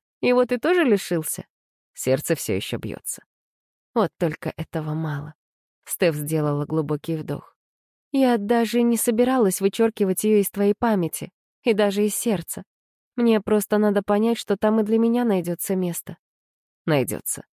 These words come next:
На самом деле, я уже готов поверить, что это именно она мне тебя и послала. Я правда хочу вернуть счастливые дни, просто не сразу получится. Можешь помочь мне с этим, Стеф, если не возражаешь?»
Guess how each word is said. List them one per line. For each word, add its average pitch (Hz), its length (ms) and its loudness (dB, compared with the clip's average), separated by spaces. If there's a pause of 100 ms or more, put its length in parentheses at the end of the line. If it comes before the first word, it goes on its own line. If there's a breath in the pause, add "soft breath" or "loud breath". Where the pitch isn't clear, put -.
(300)
На 175 80 2
самом 143 360 0
деле, 143 280 2
я 135 180 2
уже 131 200 0
готов 135 360 -2
поверить, 139 440 2
что - 160 -4
это 135 180 -2
именно 143 420 2
она 147 240 2
мне 127 160 -2
тебя 131 280 0
и 127 60 0
послала. 131 600 -2 (260 loud breath)
Я 170 140 2
правда 156 380 0
хочу - 260 -2
вернуть 143 340 0
счастливые 143 520 2
дни, 143 200 0
просто 127 520 -2
не 135 160 0
сразу 151 400 0
получится. 131 720 -2 (280 soft breath)
Можешь 170 380 0
помочь 147 420 2
мне 127 120 -2
с - 100 -6
этим, 110 240 -4
Стеф, - 460 -4 (260)
если 143 320 0
не 131 160 0
возражаешь?» 143 760 -2